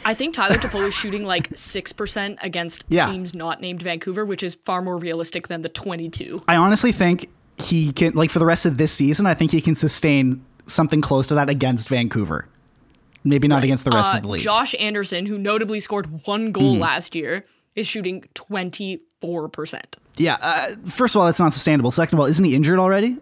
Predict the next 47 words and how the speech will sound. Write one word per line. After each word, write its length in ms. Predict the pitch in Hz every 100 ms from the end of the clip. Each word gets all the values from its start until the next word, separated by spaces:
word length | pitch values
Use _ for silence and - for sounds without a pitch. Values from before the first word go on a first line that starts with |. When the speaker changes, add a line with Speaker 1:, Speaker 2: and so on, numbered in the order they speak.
| -
Speaker 2:
Like, 140 | 139
he's 200 | 151 139 -
on 140 | 151
the 120 | 147
injured 160 | 143 139
reserve, 320 | 123 113 156
I'm 80 | 113
pretty 160 | 87 87
sure. 240 | 69 57 - 185
Speaker 1:
No, 180 | 220 220
I 100 | 208
think 160 | 220
he's 180 | 233 202
good. 240 | 196 170 175 -
He 260 | - 220
had, 180 | 202 196
like, 140 | 214 214
a 60 |
flu-like 420 | 214 220 196 180
symptom 340 | - 175 170 170
thing. 220 | 180 170
They 80 | 165
were 100 | 160
scared 220 | 160 170
it 60 | 160
was 100 | 165
covid, 300 | 170 165 165
but 100 | 156
it 60 |
wasn't. 360 | 151 156 147 -
He's 140 | 147
fine. 280 | - 98 98
He's 140 | 87
back. 300 | - - - - - -
Speaker 2:
Okay. 220 | 117 117 - - - -
Speaker 1:
Um, 360 | 214 202 196 277 - - _
he's 300 | - 285 294
not 280 | 254 254 -
gonna 140 | 214 196
keep 160 | 196
that 160 | 170 160
up. 220 | 170 -
Nick 240 | 240 302
Suzuki 480 | - 320 190 208 226
shooting 320 | 220 220 196
seventeen 640 | 180 190 175 175 165 165 170
percent, 500 | 202 208 240 254 262